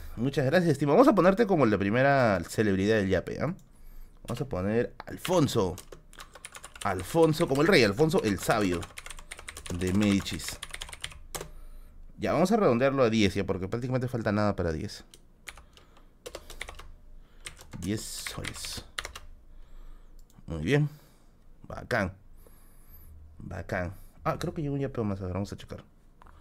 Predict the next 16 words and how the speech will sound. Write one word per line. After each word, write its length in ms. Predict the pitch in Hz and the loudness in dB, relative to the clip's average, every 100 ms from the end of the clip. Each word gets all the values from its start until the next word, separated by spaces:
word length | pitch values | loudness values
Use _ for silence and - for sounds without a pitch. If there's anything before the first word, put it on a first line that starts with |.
| - - - - - | -20 -20 -20 -16 0
Merlín, 400 | 143 190 240 233 | 2 4 4 4
¿viste 220 | 220 226 | 8 8
Loki? 360 | 220 214 220 147 | 8 6 4 -2
No, 380 | 185 214 220 226 | 2 4 6 6
no 80 | |
tengo 220 | 233 247 226 | 6 6 8
Disney 240 | 220 190 | 8 6
Plus. 760 | - 170 170 160 131 117 - - - - - - - - - - - - - - - _ - | 2 2 4 2 2 -2 -4 -18 -20 -20 -20 -20 -20 -18 -20 -20 -20 -20 -20 -20 -20 _ -2
Voy 200 | 151 254 | 4 6
a, 280 | 269 220 156 | 6 6 6
voy 200 | 175 233 | 6 8
a 60 | |
ver 160 | 240 233 | 8 6
si, 560 | 226 226 180 143 107 104 | 4 -2 0 0 -2 -4
si 160 | 131 | -6
puedo, 1120 | 123 151 160 170 175 147 123 101 80 65 - | -6 -2 0 2 2 2 2 2 0 -4 -8